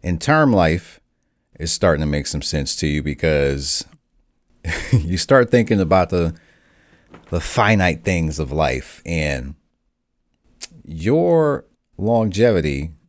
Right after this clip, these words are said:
is starting to come into <laughs> question in this time frame.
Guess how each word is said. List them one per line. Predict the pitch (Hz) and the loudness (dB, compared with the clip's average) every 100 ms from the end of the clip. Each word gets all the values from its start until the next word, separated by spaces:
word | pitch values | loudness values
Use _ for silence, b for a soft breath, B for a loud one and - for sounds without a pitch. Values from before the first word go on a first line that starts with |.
| _ _ _ _ - | _ _ _ _ -8
is | 92 85 | -6 -4
starting | - 95 78 | 0 0 0
to | 78 | -4
come | 85 78 | -2 -2
into | 78 | -2
<laughs> | |
question | - - 165 120 - - 76 113 - - _ - - - - - - 123 - - - B B B B - - | -2 2 4 4 0 0 0 0 -2 -12 _ -16 -8 -6 -2 -2 0 -2 -2 -8 -10 B B B B -8 2
in | 143 110 104 b b b b b | 2 4 0 b b b b b
this | 101 113 - | 0 0 -4
time | - 135 123 95 | -2 0 2 -2
frame. | 82 71 57 50 78 | -4 -8 -8 -10 -16